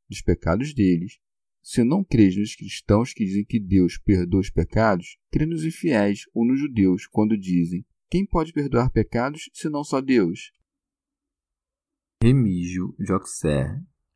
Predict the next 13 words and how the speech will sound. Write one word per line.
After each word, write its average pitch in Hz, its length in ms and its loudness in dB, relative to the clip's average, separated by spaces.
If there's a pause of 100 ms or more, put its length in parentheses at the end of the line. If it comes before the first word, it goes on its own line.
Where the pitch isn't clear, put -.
(420)
Foi 151 180 2
costume 95 500 0
do 92 80 2
evangelista 95 920 -2
comprovar 113 600 0
o 110 80 -2
que 85 160 -4
disse 90 420 -4
com 104 120 -4
testemunhos 101 720 -2
do 107 120 0
Antigo 107 340 -2
Testamento. 110 800 -4